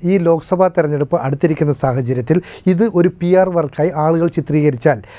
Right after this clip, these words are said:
അല്ലെങ്കിൽ വിവിധ രാഷ്ട്രീയ പാർട്ടികൾ പ്രചരണം നടത്തിയാൽ അവരെ തെറ്റു പറയാനും സാധിക്കില്ല. കാരണം ഇത്തരത്തിൽ മുഖാമുഖം എന്ന് പേരിട്ടിരിക്കുന്ന ഈ പറയുന്ന ആളുകളുമായി സംവദിക്കുന്ന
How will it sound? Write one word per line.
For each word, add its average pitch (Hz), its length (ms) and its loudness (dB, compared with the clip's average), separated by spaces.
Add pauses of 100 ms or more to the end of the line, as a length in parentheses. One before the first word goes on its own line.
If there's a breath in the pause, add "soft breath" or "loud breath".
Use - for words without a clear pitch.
(120)
അല്ലെങ്കിൽ 214 280 2
വിവിധ 165 300 2
രാഷ്ട്രീയ 156 480 0
പാർട്ടികൾ 147 360 -2
പ്രചരണം 151 440 -2
നടത്തിയാൽ 139 380 0 (240 loud breath)
അവരെ 170 180 2
തെറ്റു 156 340 -2
പറയാനും 147 340 0
സാധിക്കില്ല. 151 560 0 (840 loud breath)
കാരണം 165 400 0 (260 loud breath)
ഇത്തരത്തിൽ 202 680 0
മുഖാമുഖം 196 840 0
എന്ന് 165 160 0
പേരിട്ടിരിക്കുന്ന 147 880 0
ഈ 190 260 2
പറയുന്ന 139 480 -2 (320 loud breath)
ആളുകളുമായി 170 540 2
സംവദിക്കുന്ന 156 580 0